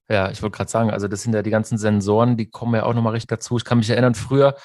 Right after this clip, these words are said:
äh, keine Ahnung, Golf zwei Scheinwerfer,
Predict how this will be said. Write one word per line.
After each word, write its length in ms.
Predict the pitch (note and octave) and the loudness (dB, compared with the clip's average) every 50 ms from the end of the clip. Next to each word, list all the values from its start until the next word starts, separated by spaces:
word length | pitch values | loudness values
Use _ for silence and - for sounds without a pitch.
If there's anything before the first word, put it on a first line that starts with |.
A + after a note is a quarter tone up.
| - - - _ _ _ _ - | -20 -20 -20 _ _ _ _ -8
äh, 180 | - C3 A#2+ A#2 | -4 -2 -2 -2
keine 220 | - A#2 A2+ A2 | 0 0 0 0
Ahnung, 220 | - B2 C3 B2+ A2 | 2 2 0 0 0
Golf 260 | - A#2+ A#2 - - | 0 0 -2 -2 -6
zwei 280 | - - - A#2+ B2 | -6 0 2 2 2
Scheinwerfer, 760 | C3+ - - C3+ B2+ B2+ B2 B2+ B2+ B2+ B2+ C3+ B2+ B2 A#2+ | 2 0 0 0 0 2 2 2 2 2 0 -2 -2 -2 -4